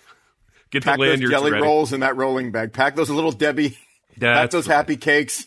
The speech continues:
Speaker 1: That's right. Get the happy cakes
Speaker 2: That's what we're gonna
Speaker 1: rolling.
Speaker 2: be able to say someday, aren't we, Big T?
Speaker 1: Yeah, that's right. Our own happy cakes, branded personally by us. Um, all right, here's the question, boys. This is from Hussite, H U S S I T E, Hussite,
Speaker 2: Wow,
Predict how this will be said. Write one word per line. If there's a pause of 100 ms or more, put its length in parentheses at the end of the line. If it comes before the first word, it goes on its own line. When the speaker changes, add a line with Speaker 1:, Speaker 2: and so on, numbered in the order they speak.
Speaker 1:
That's
right.
Get
the
happy
cakes
Speaker 2:
That's
what
we're
gonna
Speaker 1:
rolling.
Speaker 2:
be
able
to
say
someday,
aren't
we,
Big
T?
Speaker 1:
Yeah,
that's
right.
Our
own
happy
cakes,
branded
personally
by
us. (360)
Um, (220)
all
right,
here's
the
question,
boys. (560)
This
is
from
Hussite, (880)
H
U
S
S
I
T
E,
Hussite,
Speaker 2:
Wow,